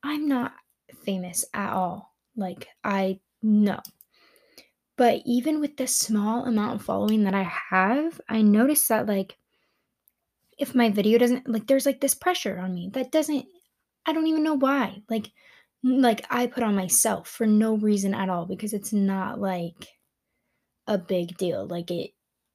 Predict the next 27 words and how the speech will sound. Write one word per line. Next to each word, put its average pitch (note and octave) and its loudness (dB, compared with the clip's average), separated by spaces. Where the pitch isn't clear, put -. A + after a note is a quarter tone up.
I, G3 -2
I G#3+ 0
can't G#3 0
even F#3+ 0
explain F3 -2
it. G3+ -6
But, G#3 2
like, G#3 2
if G#3+ -4
my A3+ 2
video A3 4
doesn't C4 4
go A#3 2
viral, F#3+ 0
then G3 -2
I, F#3+ -2
like, F#3+ -4
instantly G3 -4
am F#3 -4
like, F3+ -12
"Oh, G3+ 4
it E3+ -2
wasn't G3 2
good F#3+ 2
enough. E3+ -2
Oh, F#3 0
like, F#3 -6